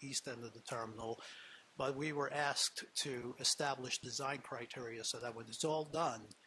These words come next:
it looks as if a single hand designed it. Functionally, it's very different internally,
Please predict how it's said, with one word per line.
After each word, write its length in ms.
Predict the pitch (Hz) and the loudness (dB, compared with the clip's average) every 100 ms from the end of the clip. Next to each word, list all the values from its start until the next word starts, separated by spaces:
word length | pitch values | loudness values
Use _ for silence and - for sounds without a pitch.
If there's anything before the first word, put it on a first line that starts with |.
| - | -16
it 180 | - 131 | -10 -8
looks 500 | 135 135 139 - - - - - | -2 0 0 2 2 0 -14 -4
as 200 | 135 123 | -2 -2
if 160 | 127 | -2
a 60 | - | 2
single 380 | - 147 131 120 | 4 4 -2 -4
hand 300 | - 131 127 | -4 -4 -4
designed 480 | 120 113 120 117 107 | -4 -4 -2 -2 -4
it. 140 | 95 - - - - - - - - | -8 -12 -20 -20 -20 -20 -20 -20 -6
Functionally, 640 | - 165 - 175 160 151 | 2 4 4 4 4 2
it's 120 | 139 | 2
very 260 | - 139 131 | 4 4 4
different 340 | 131 - 139 | 2 0 -2
internally, 580 | 120 - 139 127 95 98 | -6 -6 -6 -6 -8 -14